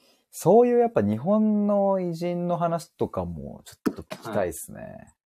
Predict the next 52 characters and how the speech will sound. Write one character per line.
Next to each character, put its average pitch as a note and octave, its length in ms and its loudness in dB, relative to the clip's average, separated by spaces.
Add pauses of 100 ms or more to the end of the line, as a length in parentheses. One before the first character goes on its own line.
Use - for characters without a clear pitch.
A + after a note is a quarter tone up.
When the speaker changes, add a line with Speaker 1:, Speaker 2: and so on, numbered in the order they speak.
(1600)
Speaker 2:
で A#2+ 60 0
も A2+ 100 2
ま B2+ 160 0
さ C3+ 180 -2
に F2 140 -6
こ - 140 -12
の G2 160 -6
辺 F#2 440 -12
で F#2+ 80 -10
す - 160 -14
ね。 F2 220 -12
Speaker 1:
う G#2+ 100 -2
ん。 F2 460 -2 (500)
Speaker 2:
う G2+ 60 -12
ん。 F2+ 320 -12 (2000)
三 E3 240 -2
菱 D3+ 180 -2
と - 120 -10
か - 80 -16
す - 180 -14
ご F#2+ 120 -6
い F2 40 -8
っ - 0 -
す - 180 -18
ね。 D2 200 -20 (1200)
Speaker 1:
い - 20 -2
や、 C#3 140 -2
そ D#3 180 -4
う D#3 40 2
っ - 20 2
す - 200 -8
よ - 120 -10
ね。 - 380 -16 (680)
Speaker 2:
は G2+ 200 -8
い。 - 800 -20
Speaker 1:
こ A#2 100 -6
の C#3+ 60 0
前 D3 140 6
な A#2+ 60 2
ん G#2 40 -4
か - 60 -2
都 D3+ 140 -2
内 A#2+ 280 4
な G2 100 -6
ん G2 60 -6
か F2 120 -2
歩 G#2 120 2
い G2 60 0
て G2 80 -4
る F2+ 80 -8
時 F2 200 -10
に D2 340 -12